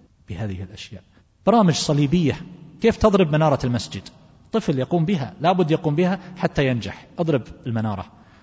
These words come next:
يقابله أناس يكبرون: "الله أكبر، الله أكبر"، ويبدأ بقتلهم. ماذا يخرج هذا الولد؟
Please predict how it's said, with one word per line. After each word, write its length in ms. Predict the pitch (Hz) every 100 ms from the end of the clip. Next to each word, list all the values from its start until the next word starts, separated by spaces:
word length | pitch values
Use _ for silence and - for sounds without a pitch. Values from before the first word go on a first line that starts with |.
| _ _ _ _
يقابله 680 | 156 - 175 190 214 196 175
أناس 220 | 185 190
يكبرون: 540 | 165 180 156 180 202 147
"الله 420 | 160 196 175 180
أكبر، 380 | 196 - 151 131
الله 320 | 185 202 180
أكبر"، 320 | 196 147 127 143
ويبدأ 380 | 147 131 139 -
بقتلهم. 500 | - 127 - 98 92 - _ _ _
ماذا 200 | 139 151
يخرج 380 | 160 139 113 101
هذا 120 | 101
الولد؟ 340 | 101 104 92